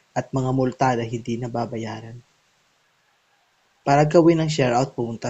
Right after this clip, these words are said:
sa mga meeting. Mag-scroll. Makikita nyo dito ang pagkwenta ng share out. Pindutin ang pagkwenta ng share out. Dito,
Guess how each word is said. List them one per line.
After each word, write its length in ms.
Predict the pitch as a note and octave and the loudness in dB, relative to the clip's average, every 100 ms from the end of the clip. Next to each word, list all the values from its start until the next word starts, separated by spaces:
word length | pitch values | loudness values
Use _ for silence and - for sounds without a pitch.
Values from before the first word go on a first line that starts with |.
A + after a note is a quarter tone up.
| - | -6
sa 80 | G#2+ | -6
mga 240 | A2 A2 A2 | -8 -10 -8
meeting. 480 | A2+ - A#2+ D3 E3 _ _ _ _ _ _ _ _ _ _ _ _ _ _ _ _ _ _ _ _ _ _ - | -8 -6 -4 -4 -6 _ _ _ _ _ _ _ _ _ _ _ _ _ _ _ _ _ _ _ _ _ _ -16
Mag-scroll. 640 | G#2+ - - A#2+ C3+ F#3+ - - _ _ _ _ _ _ _ _ _ _ _ _ _ _ _ _ _ _ _ _ _ _ _ C3 | -10 -8 0 4 6 4 0 -16 _ _ _ _ _ _ _ _ _ _ _ _ _ _ _ _ _ _ _ _ _ _ _ -6
Makikita 480 | C3+ D3+ E3 F3 E3+ | -6 -2 2 4 4
nyo 160 | E3+ | 4
dito 400 | D3+ D3 D3+ C#3+ | 2 0 4 4
ang 160 | C3+ C3+ | 4 0
pagkwenta 560 | A#2 - B2 A#2 B2 | -6 -4 -4 -2 -4
ng 140 | A#2 A2 | -4 -4
share 240 | A#2+ A2+ | -4 -2
out. 240 | A#2 D#3 - _ _ _ _ _ | -2 -4 -8 _ _ _ _ _
Pindutin 500 | - B2 A#2 C3 B2 | -6 -6 -4 -4 -4
ang 80 | A#2+ | -4
pagkwenta 540 | A2 A2 - A#2 A#2 A2+ | -8 -10 -10 -10 -8 -10
ng 100 | A2+ | -6
share 220 | A#2 A2+ | -6 -6
out. 180 | B2 - _ _ _ _ _ _ _ _ _ _ _ _ _ _ _ - - _ _ _ _ - | -6 -8 _ _ _ _ _ _ _ _ _ _ _ _ _ _ _ -20 -20 _ _ _ _ -4
Dito, 580 | C#3 D3 D3 D3 F3 | 2 4 6 6 4